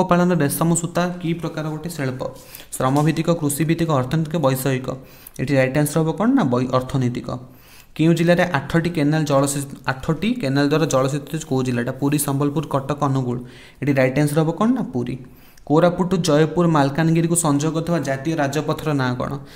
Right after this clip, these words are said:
ସେ ଜାତୀୟ ରାଜପଥର ନାଁ ହେଲା କ'ଣ? ତିନିଶହ ଛବିଶ। ଭାରତୀୟ ପେନାଲ କୋଡ୍ ବା ଆଇପିସି ସହ ମୋଟରଯାନ ଆକ୍ଟର କିଭଳି ସମ୍ପର୍କ ଅଛି?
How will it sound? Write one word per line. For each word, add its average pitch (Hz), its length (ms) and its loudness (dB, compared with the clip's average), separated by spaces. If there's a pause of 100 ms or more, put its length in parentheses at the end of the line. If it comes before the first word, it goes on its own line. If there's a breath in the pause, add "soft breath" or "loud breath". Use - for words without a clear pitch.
(140 loud breath)
ସେ - 100 -12
ଜାତୀୟ 131 240 4
ରାଜପଥର 147 440 0
ନାଁ 139 240 0
ହେଲା 143 180 0
କ'ଣ? 175 180 -2
ତିନିଶହ 127 360 -2
ଛବିଶ। 120 420 -4 (580 soft breath)
ଭାରତୀୟ 175 560 2
ପେନାଲ 156 360 0
କୋଡ୍ 170 200 2
ବା 165 100 0
ଆଇପିସି 147 520 -2
ସହ 143 240 -4
ମୋଟରଯାନ 143 540 -2
ଆକ୍ଟର 147 300 -4
କିଭଳି 143 380 -2
ସମ୍ପର୍କ 131 380 -4
ଅଛି? 131 260 -8